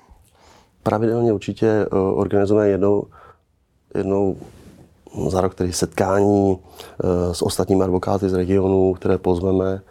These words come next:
Eh, je to spojeno i s divadelním představením. Eh, poslední dva roky se uskutečnily v Činoherním studiu v Ústí nad Labem, eh, a vždycky je to za účasti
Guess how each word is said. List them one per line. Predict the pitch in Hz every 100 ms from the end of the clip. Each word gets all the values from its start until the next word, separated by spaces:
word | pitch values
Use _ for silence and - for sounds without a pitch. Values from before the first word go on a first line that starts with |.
| - - - -
Eh, | 95 95
je | 92
to | 95
spojeno | - 92 92 92 92 -
i | 95 87
s | - - 90 90 87
divadelním | 90 90 92 92
představením. | 87 87 - 90 92 92 92 92 90
Eh, | - - - - - - 90 85 85 87 - -
poslední | - 87 90
dva | 87
roky | 85 90 90 85
se | - 90 82 -
uskutečnily | 90 - 90 92 - 95 92 80 _ _ - - - - - -
v |
Činoherním | - 101 90 92 90
studiu | - 82 90 92
v | 90
Ústí | 98 -
nad | 101
Labem, | 95 92 95 92 95
eh, | 98 - - - - - - - 90 92 95 - - -
a | 98 101 - _ _ _ _ _ _ _ -
vždycky | 92 - -
je | 98
to | -
za | 95
účasti | 90 - 90 - 92